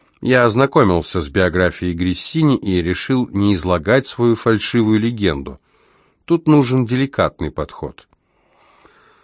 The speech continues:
«Позвольте спросить, имею ли я честь обращаться к Паскуале Грессини, известному всей галактике как Великий Грессини?»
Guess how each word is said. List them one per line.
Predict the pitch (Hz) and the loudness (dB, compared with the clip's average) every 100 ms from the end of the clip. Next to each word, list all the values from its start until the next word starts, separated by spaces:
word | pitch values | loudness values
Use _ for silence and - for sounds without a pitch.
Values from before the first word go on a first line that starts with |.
| _ _ _ _ _ | _ _ _ _ _
«Позвольте | 107 90 107 110 - | 0 0 2 0 -2
спросить, | - 101 101 - 110 - | -8 -4 -4 -4 -6 -2
имею | 107 110 110 101 | 2 4 4 2
ли | 101 | 2
я | 98 | 0
честь | - 110 101 101 | 0 -2 0 -2
обращаться | 90 92 - 104 92 - 92 | 0 -2 0 -2 0 -4 -8
к | - | -6
Паскуале | 98 - 98 90 90 85 | -8 -4 0 2 2 0
Грессини, | 92 90 - 117 107 104 98 95 | -2 -4 -4 0 2 2 0 -4
известному | 78 92 92 - 92 | -4 -2 -2 -2 -4
всей | 80 - 90 | -4 -4 -4
галактике | 87 82 85 - 101 - 95 | -2 0 0 -2 -8 -6 -4
как | 90 - | -4 -4
Великий | 87 92 104 104 113 | -4 -2 -4 -4 -4
Грессини?» | 107 123 - - 123 67 60 | -2 -4 -6 -6 -6 -6 -16